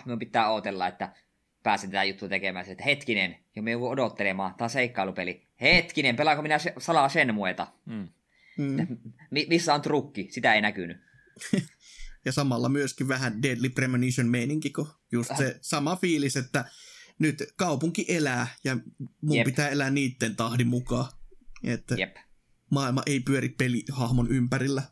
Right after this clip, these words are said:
Speaker 3: vaikka
Speaker 1: Mm.
Speaker 3: tavallaan pyöriikin.
Speaker 1: Niin, no, just tätä myös kyllä sit on Deadly Premonition, että siinäkin piti välillä käydä nukkumassa ja syömässä tai ei käynyt hyvin.
Speaker 3: Mm, mm.
Speaker 1: Tosin partaa ei tässä tarvinnut ajaa.
Speaker 2: <laughs>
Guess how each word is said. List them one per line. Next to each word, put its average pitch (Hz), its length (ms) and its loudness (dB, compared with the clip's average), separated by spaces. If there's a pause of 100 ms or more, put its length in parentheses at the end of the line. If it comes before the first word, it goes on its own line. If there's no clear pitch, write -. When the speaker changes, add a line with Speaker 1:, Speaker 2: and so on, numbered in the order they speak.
(200)
Speaker 3:
vaikka - 180 0
Speaker 1:
Mm. 123 40 0
Speaker 3:
tavallaan 127 400 2
pyöriikin. 127 500 0 (960)
Speaker 1:
Niin, 214 160 0
no, 202 60 0 (120)
just 226 200 -2
tätä 110 180 2
myös 151 220 -2
kyllä 147 100 -8
sit 151 120 -8
on 156 160 4
Deadly 147 200 -2
Premonition, 143 480 -4
että 117 120 -10
siinäkin 104 320 -4
piti 127 140 -6
välillä 131 220 0
käydä 131 180 0
nukkumassa 127 500 -4
ja 113 40 2
syömässä 104 440 -2
tai 95 240 -2 (200)
ei 98 120 -8
käynyt 107 260 0
hyvin. 90 360 -8 (320)
Speaker 3:
Mm, 143 440 -2 (180)
mm. 139 260 -2 (880)
Speaker 1:
Tosin 135 200 -6
partaa 120 400 4
ei 107 60 0
tässä 107 200 0
tarvinnut 85 320 -8
ajaa. 76 320 -10 (680)
Speaker 2:
<laughs> 190 200 -2